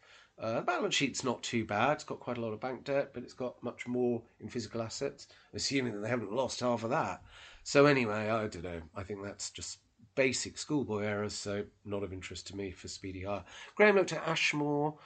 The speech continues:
interim results, uh, emerging markets fund manager on, Ch-, uh, is it, what are we on now? We're on Wednesday, aren't we? Yes, so that was Wednesday. Now, Thursday the ninth, this is another very quiet day. Um,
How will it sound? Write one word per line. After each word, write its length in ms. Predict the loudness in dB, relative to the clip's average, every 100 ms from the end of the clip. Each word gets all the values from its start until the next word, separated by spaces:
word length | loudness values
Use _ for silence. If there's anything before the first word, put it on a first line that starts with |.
| -20 -20 _
interim 360 | -6 -2 0 0
results, 720 | 0 0 0 -2 -4 -8 -6
uh, 180 | -4 -4 -2
emerging 400 | -4 -2 -2 -2
markets 480 | -2 -2 -4 -10 -8
fund 300 | -4 -4 -2
manager 480 | -4 -6 -6 -8 -10 _
on, 340 | -8 -6 -6 -10 _ -20 _ _ -4
Ch-, 260 | -4 -4 -2
uh, 40 |
is 280 | -2 -2 -4
it, 100 | -2
what 100 | -2
are 60 | 2
we 100 | 4
on 140 | 4
now? 160 | 2 0
We're 400 | -2 0 2 4
on 80 |
Wednesday, 400 | 4 2 2 -2
aren't 160 | 0 -2
we? 180 | -4 0
Yes, 240 | 4 4 2
so 100 | 4
that 160 | 4
was 140 | 4 0
Wednesday. 400 | -2 -2 -6 -6 _ _ _ -20 _ _ _ _ -18 -18 _ _ _ _ _ 0
Now, 100 | 0
Thursday 840 | 2 6 8 8 4 -2 2 2 4
the 100 | 2
ninth, 400 | 8 8 8 4
this 260 | 0 2
is 60 | 4
another 300 | 6 6 6
very 320 | 8 8 8
quiet 500 | 4 6 6 6 2
day. 560 | 6 8 8 6 4 2
Um, 640 | 4 6 6 4 2 0